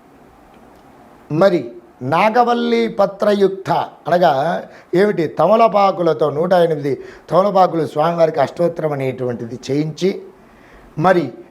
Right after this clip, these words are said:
స్వామివారి యొక్క మూలమంత్ర హోమం అనేటువంటిది చేయించి బ్రాహ్మణ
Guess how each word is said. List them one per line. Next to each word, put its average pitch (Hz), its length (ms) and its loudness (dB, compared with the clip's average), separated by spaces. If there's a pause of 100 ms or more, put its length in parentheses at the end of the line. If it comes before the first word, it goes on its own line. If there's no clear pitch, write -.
(240)
స్వామివారి 226 680 2
యొక్క - 180 -2 (220)
మూలమంత్ర 190 640 0 (160)
హోమం 175 400 2
అనేటువంటిది 135 680 -4 (120)
చేయించి 165 460 -2 (580)
బ్రాహ్మణ 214 500 2